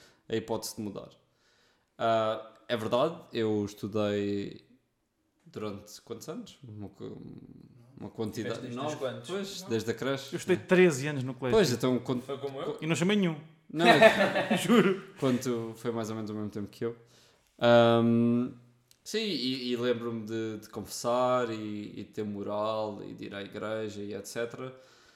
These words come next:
Speaker 1: Ahm, já passei por vários altos e baixos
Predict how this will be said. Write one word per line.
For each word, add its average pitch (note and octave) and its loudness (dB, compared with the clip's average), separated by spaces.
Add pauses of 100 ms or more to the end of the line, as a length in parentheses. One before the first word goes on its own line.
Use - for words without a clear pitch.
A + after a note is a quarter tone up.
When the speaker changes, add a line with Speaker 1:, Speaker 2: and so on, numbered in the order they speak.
(420)
Speaker 1:
Ahm, C3 0
já C#3+ 0
passei C#3+ 0
por B2+ -6
vários B2 0
altos A#2 0
e A#2+ -6
baixos A2 -6